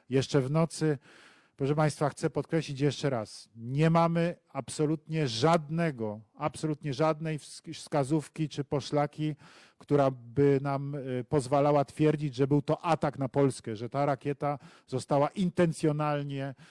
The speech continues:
skierowana, e, po to, żeby uderzyła, e, w terytorium Polski. Najprawdopodobniej był to niestety nieszczęśliwy wypadek.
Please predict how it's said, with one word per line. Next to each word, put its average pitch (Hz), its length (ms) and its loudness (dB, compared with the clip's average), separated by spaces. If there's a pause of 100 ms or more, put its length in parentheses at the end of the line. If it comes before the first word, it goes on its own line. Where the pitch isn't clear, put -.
(120)
skierowana, 143 1000 2
e, 123 260 -4 (200)
po 147 140 2
to, 147 120 -2
żeby 139 240 -4
uderzyła, 139 760 0 (380)
e, 127 300 -6
w - 60 -20
terytorium 139 560 0
Polski. 139 580 -4 (800)
Najprawdopodobniej 143 960 0
był 139 140 -2
to 139 140 -6
niestety 135 380 -6
nieszczęśliwy 123 640 -8
wypadek. 95 520 -14